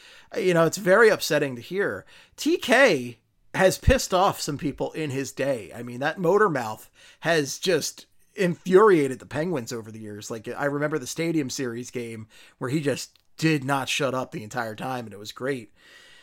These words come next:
And he doesn't appear. No, the, the list, so Nick Cousins led the way, then it was Brad Marchand. No surprise there.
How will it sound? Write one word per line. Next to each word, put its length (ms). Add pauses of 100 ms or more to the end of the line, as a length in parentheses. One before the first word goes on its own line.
(260)
And 120
he 40
doesn't 220
appear. 420
No, 160
the, 160
the 160
list, 360
so 340
Nick 220
Cousins 340
led 160
the 80
way, 580
then 160
it 80
was 120
Brad 260
Marchand. 640
No 220
surprise 480
there. 280